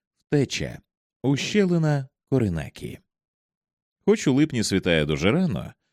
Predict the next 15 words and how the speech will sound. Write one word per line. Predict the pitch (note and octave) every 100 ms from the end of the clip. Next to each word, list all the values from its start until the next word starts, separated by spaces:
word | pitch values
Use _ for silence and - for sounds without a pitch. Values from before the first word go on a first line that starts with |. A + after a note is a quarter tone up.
| _ -
було | C#3 C#3 A2+
ще | - G#2+
темно, | E3 D#3 F2 D2
коли | E2 D#2+
ми | E2+ A2
підійшли | F2 D#2+ D2 - F#2+
до | E2 D#2
ущелини | D2 - C#3 C3 A#2+ A2+
на | G2
Великій | F#2 E2 D2+ C#2+ C#2+
горі. | D2+ C#2+ A#1 A1+ _ _ _ _ _ -
Посеред | G2 G#2 F#2
ущелини | F2+ - D#3 D#3 C#3+
протікав | C3 G#2 F2+ F#2+ D#2+
струмок, | - B2 D#3+ G2 - _